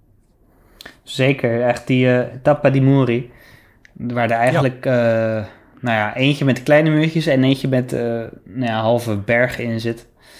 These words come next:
Speaker 1: Dat zijn inderdaad de ritten die, na vorige Giro was het met Kelderman die daar, eh, kilometers op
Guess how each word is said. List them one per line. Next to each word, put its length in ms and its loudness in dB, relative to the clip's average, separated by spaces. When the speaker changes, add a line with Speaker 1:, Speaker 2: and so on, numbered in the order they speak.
Speaker 1:
Dat 160 -2
zijn 160 -2
inderdaad 400 2
de 60 2
ritten 600 2
die, 280 -2
na 200 -2
vorige 400 0
Giro 300 4
was 140 -4
het 100 -4
met 180 -8
Kelderman 460 2
die 120 4
daar, 300 2
eh, 120 -2
kilometers 520 0
op 80 -8